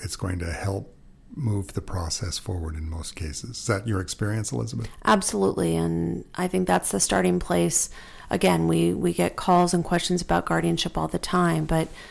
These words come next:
Speaker 2: we often tell people, "Check your file. Are you sure that there's not a really old healthcare power of attorney sitting there that gives someone else authority?" Because that's, even if it's twenty, twenty-five, thirty, fifty years old,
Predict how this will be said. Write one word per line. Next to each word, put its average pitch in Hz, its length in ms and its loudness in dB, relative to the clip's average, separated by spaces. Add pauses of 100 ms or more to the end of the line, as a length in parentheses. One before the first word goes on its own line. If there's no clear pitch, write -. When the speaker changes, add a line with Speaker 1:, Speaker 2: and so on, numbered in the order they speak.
(260)
Speaker 2:
we 170 260 6
often 165 340 4
tell 165 180 0
people, 160 340 0
"Check - 300 0
your 185 80 0
file. 175 380 4
Are 160 40 0
you 151 160 -2
sure 170 300 2
that 165 160 0
there's 160 200 -2
not 170 160 4
a 160 60 2
really 175 920 6
old 170 540 4
healthcare 175 440 0
power 175 200 2
of 165 60 -4
attorney 180 340 0
sitting - 280 -4
there 190 240 0 (440)
that 170 300 2
gives 165 240 2
someone 165 320 4
else 165 240 2
authority?" 180 560 0 (340)
Because 180 280 0
that's, - 520 4 (120)
even 208 340 4
if 214 140 4
it's 196 120 -4
twenty, 208 340 4
twenty-five, 196 600 2
thirty, 196 320 2
fifty 196 320 -2
years 185 320 2
old, 180 340 2